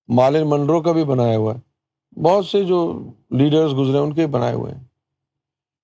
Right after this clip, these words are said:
تو کیا ان سے نیت پوچھی جائے کہ کیا انہوں نے میڈم ٹساؤڈ ہال میں جو ویکس کے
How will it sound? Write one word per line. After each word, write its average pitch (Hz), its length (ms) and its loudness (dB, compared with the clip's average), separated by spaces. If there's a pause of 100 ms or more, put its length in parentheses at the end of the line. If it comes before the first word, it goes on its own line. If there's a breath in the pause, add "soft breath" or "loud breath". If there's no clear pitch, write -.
(180)
تو 175 100 2
کیا 185 560 2 (340)
ان 165 160 0
سے 175 140 0
نیت 165 340 0
پوچھی 151 300 0
جائے 127 320 2 (600)
کہ 151 80 0
کیا 160 340 2
انہوں 165 340 0
نے 175 180 0
میڈم 151 420 0
ٹساؤڈ 143 420 2
ہال 139 240 2
میں 143 180 0
جو 135 220 2
ویکس 143 340 -2
کے 131 360 0